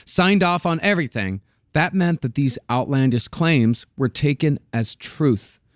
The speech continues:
and the Satanic Panic truly began.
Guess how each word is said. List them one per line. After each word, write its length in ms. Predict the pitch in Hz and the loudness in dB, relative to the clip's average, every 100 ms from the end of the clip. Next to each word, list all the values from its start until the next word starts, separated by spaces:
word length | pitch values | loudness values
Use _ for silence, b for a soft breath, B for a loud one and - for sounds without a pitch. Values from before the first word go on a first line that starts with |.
| _ - | _ -6
and 140 | 101 | -2
the 60 | 101 | -2
Satanic 680 | - 143 139 151 135 135 | -2 0 0 2 2 0
Panic 400 | - 110 107 101 - _ _ | 0 2 2 0 -8 _ _
truly 480 | - - 123 113 101 | -8 0 4 4 2
began. 480 | 101 92 73 - | 0 -2 -4 -6